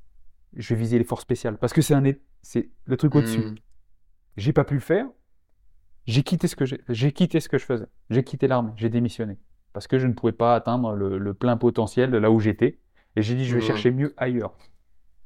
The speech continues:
Speaker 1: J'ai quitté ça, et donc j'étais militaire, je fais six ans, à moitié en France, à moitié en Allemagne, parce que mon régiment était en Allemagne. J'ai voyagé à travers le,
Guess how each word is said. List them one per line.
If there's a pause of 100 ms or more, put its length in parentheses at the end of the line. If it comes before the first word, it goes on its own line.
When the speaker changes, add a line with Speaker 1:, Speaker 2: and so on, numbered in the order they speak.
(640)
Speaker 1:
J'ai
quitté
ça,
et
donc
j'étais
militaire,
je
fais
six
ans,
à
moitié
en
France,
à
moitié
en
Allemagne,
parce
que
mon
régiment
était
en
Allemagne.
J'ai
voyagé
à
travers
le,